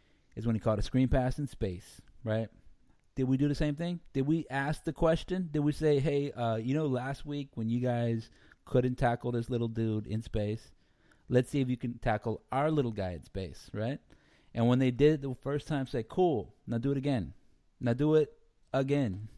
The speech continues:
right? Uh, the one time we did was a busted play where Jalen Darden caught it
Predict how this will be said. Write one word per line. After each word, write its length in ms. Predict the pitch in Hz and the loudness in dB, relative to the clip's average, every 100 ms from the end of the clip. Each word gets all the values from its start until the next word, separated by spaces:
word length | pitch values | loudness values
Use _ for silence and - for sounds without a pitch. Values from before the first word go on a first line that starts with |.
| - - | -20 -4
right? 300 | 123 131 139 _ - - - - _ 113 | 2 2 0 _ -20 -20 -20 -20 _ -2
Uh, 240 | 113 107 | 0 0
the 100 | 120 | 0
one 220 | 135 160 | 0 0
time 200 | 180 151 | 0 0
we 100 | 147 | 0
did 300 | 120 113 113 | 0 2 2
was 200 | 113 113 | 0 -2
a 40 | 110 | -4
busted 640 | 107 - - 131 - 123 | -8 -10 -4 -4 -4 -8
play 320 | - 110 101 | -4 -2 -2
where 340 | 98 98 95 98 | -4 -4 -4 -6
Jalen 360 | 98 107 113 | -6 -6 -4
Darden 260 | 107 104 98 | -4 -6 -6
caught 260 | 113 104 | -4 -4
it 140 | 110 | -4